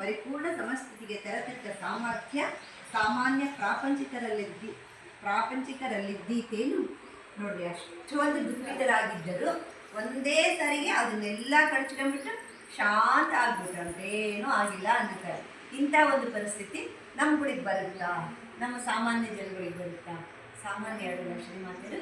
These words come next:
ಜಗನ್ಮಾತೆನೇ ಸರಿ. ಇದರಲ್ಲಿ ನಾವು ಈಗ ಕಾಣ್ಬೇಕು ಶ್ರೀಮಾತೆಯರು ಹೇಳ್ತಾರೆ ಅಂತ. ಈಗ ನಾವು ಏನೋ ಒಂಥರ ದುಃಖದಲ್ಲಿರ್ತೀವಿ, ಎದ್ದೋ ಫ್ರೆಶ್ ಅಪ್ ಆಗಿದ್ರೆ ಅಷ್ಟೊಂದು ದುಃಖ ಕಡಿಮೆ ಆಗುತ್ತೆ.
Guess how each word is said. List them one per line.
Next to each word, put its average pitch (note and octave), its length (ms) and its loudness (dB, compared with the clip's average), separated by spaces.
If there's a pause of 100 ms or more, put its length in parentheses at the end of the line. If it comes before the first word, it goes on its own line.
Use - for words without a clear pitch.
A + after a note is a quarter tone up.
ಜಗನ್ಮಾತೆನೇ F3+ 840 -4
ಸರಿ. E3+ 280 -6 (420)
ಇದರಲ್ಲಿ A#3+ 300 -2 (100)
ನಾವು G3+ 140 -4 (100)
ಈಗ F#4 140 0
ಕಾಣ್ಬೇಕು - 480 -2
ಶ್ರೀಮಾತೆಯರು F#3 640 -4
ಹೇಳ್ತಾರೆ D#3+ 560 -6
ಅಂತ. C#3 160 -8 (600)
ಈಗ G3+ 100 -6 (500)
ನಾವು F3+ 180 -4 (880)
ಏನೋ G#3 200 -2 (180)
ಒಂಥರ C4 220 -2 (120)
ದುಃಖದಲ್ಲಿರ್ತೀವಿ, A3+ 760 -4 (120)
ಎದ್ದೋ C#4 240 0 (120)
ಫ್ರೆಶ್ A#3+ 260 0
ಅಪ್ C4+ 160 0
ಆಗಿದ್ರೆ - 280 4 (580)
ಅಷ್ಟೊಂದು C#4 420 -2 (100)
ದುಃಖ A3+ 120 -8 (120)
ಕಡಿಮೆ F3 320 -8
ಆಗುತ್ತೆ. D3+ 340 -14